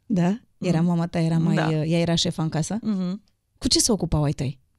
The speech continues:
Speaker 2: Cu ce se ocupau? Mama era balerină și,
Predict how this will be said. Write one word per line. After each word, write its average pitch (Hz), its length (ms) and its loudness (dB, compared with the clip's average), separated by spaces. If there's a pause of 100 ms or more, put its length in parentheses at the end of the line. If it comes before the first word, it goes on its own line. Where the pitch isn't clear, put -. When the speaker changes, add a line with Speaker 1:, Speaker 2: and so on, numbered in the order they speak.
(520)
Speaker 2:
Cu 220 100 -4
ce 269 140 -4
se 220 140 2
ocupau? 156 460 2
Mama 208 320 4
era 196 200 2
balerină 160 800 -2
și, 165 380 -8